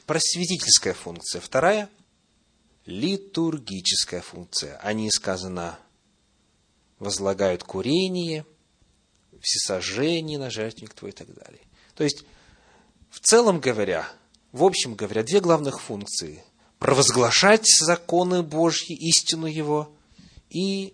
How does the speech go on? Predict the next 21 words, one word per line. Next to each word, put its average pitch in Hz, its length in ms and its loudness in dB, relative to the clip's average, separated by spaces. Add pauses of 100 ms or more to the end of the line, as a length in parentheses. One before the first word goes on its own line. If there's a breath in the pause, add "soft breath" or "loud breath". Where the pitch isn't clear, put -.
осуществлять 123 880 -2
литургические 120 1000 -4 (400 soft breath)
функции, 78 720 -12
то 110 100 -4
есть - 380 -4 (960)
курение, 135 720 -2 (220)
всесожжение, 110 1000 -6 (380)
жертвоприношение 95 920 -8
и - 20 -18
так 90 220 -18
далее. 73 360 -18 (680 soft breath)
В - 100 -20
книге 175 260 0
пророка 185 280 4
Малахии 151 580 4
во 156 60 -6
второй 156 280 0
главе 156 260 0
седьмой 143 340 -2
стих 143 240 -2
говорит 139 480 -6